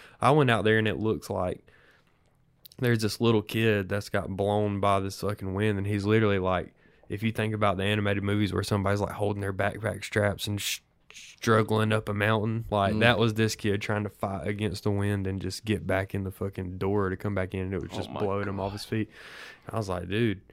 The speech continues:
Speaker 1: that, that, that shit really threw my mind for a loop, for sure. I had no idea how we were, I don't know how that thing stands. For
Speaker 2: Bunch
Speaker 1: real.
Speaker 2: of, bunch of screws.
Speaker 1: I guess. I don't know
Speaker 3: <laughs>
Speaker 1: how that thing stands.
Speaker 3: That's nuts.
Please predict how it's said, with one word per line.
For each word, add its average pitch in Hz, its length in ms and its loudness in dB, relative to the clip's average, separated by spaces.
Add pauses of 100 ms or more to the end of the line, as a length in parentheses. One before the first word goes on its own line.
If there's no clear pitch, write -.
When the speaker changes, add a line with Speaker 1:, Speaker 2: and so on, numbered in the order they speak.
(320)
Speaker 1:
that, 185 180 2
that, 180 300 2
that 202 120 4
shit 180 180 -4
really 117 240 2
threw 110 200 2
my 98 140 -2
mind 92 340 -4
for - 160 -10
a 85 80 -8
loop, 90 340 -6
for 92 160 -12
sure. 92 320 -8
I 98 100 -6
had 110 180 -4
no 101 180 0
idea 92 320 -2
how 90 180 -6
we 92 160 -6
were, 90 320 -8 (880)
I 117 40 -6
don't 123 160 0
know 95 80 -4
how 95 260 -4
that 80 180 -10
thing 90 220 -12
stands. 90 760 -10 (1160)
For - 200 -6
Speaker 2:
Bunch 110 140 4
Speaker 1:
real. 92 160 2
Speaker 2:
of, 87 100 -6
bunch 110 180 -4
of 104 100 -4
screws. 110 480 0 (400)
Speaker 1:
I 117 120 -6
guess. - 560 0
I 110 60 -6
don't 120 180 0
know - 60 -4
Speaker 3:
<laughs> - 120 -8
Speaker 1:
how 110 220 2
that 95 200 -2
thing 95 220 -6
stands. 95 460 -8 (500)
Speaker 3:
That's 127 260 -18
nuts. 117 500 -16